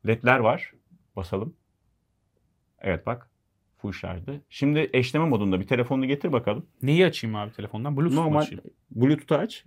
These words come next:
Speaker 1: Kapalı mı yoksa?
Speaker 2: Ben kapalı abi Bluetooth benim.
Speaker 1: Vay arkadaş.
Speaker 2: Ben niye açayım abi? Şarj gidiyor.
Speaker 1: Yaklaştır bir yan yana. Bakalım tanıyacak mı yan yana?
Speaker 2: Ben
Speaker 1: Şöyle.
Speaker 2: geleneksel şey yapıyorum.
Speaker 1: Aa şeyde çıktı. Bunun öyle bir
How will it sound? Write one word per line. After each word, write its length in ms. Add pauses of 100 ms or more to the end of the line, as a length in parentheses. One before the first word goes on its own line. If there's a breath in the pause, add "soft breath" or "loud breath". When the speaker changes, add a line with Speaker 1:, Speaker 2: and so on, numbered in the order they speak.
(120)
Speaker 1:
Kapalı 280
mı 100
yoksa? 340 (120)
Speaker 2:
Ben 200
kapalı 340
abi 120
Bluetooth 340
benim. 140 (240)
Speaker 1:
Vay 140
arkadaş. 560 (200)
Speaker 2:
Ben 200
niye 160
açayım 340
abi? 120
Şarj 300
gidiyor. 200
Speaker 1:
Yaklaştır 520
bir 60
yan 120
yana. 240
Bakalım 240
tanıyacak 460
mı 60
yan 80
yana? 280 (180)
Speaker 2:
Ben 140
Speaker 1:
Şöyle. 180
Speaker 2:
geleneksel 480
şey 180
yapıyorum. 340 (720)
Speaker 1:
Aa 260
şeyde 260
çıktı. 540
Bunun 260
öyle 180
bir 160